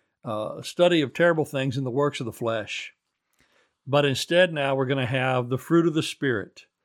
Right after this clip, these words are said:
the thing which the, the Spirit, uh, produces in us. Uh, one of the things I think that people, especially those who had grown up under the law, as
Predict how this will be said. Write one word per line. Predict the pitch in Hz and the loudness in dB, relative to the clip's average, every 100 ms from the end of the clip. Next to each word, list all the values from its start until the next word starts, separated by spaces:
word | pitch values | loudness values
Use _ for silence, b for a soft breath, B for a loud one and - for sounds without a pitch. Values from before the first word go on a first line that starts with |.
| _ _ _ _ - | _ _ _ _ -8
the | 135 | -4
thing | 190 202 190 | -2 -2 0
which | 185 - | -2 -2
the, | 175 180 | -2 -2
the | 175 175 | -2 -4
Spirit, | - - 175 175 170 - - _ _ _ _ _ 127 | -4 2 4 4 -2 -14 -20 _ _ _ _ _ -8
uh, | 110 | -6
produces | 110 - 131 117 147 - 135 127 127 - _ _ _ | -4 -4 -2 4 2 2 -2 -4 -6 -16 _ _ _
in | 135 123 | -4 -2
us. | 113 101 104 - - - _ _ _ _ | -2 -4 -6 -10 -12 -18 _ _ _ _
Uh, | - - 185 381 _ _ _ 170 175 175 | -20 -20 -20 -20 _ _ _ -20 -20 -10
one | 175 190 | 0 2
of | 180 | 2
the | - | 0
things | 165 143 | -2 0
I | 139 | -2
think | - 156 - | -2 -6 -4
that | 127 - | -10 -4
people, | 160 156 139 120 | -4 -2 -2 -4
especially | - 165 - 139 131 _ _ _ _ | -2 -2 0 -4 -6 _ _ _ _
those | - 139 156 147 | -10 -2 -2 0
who | 147 | -2
had | 127 | -2
grown | 135 143 | 0 0
up | 131 143 | 0 0
under | 135 | -2
the | 120 | -4
law, | 113 127 143 110 95 - - | 0 2 4 4 0 -4 -6
as | 110 104 | -4 -4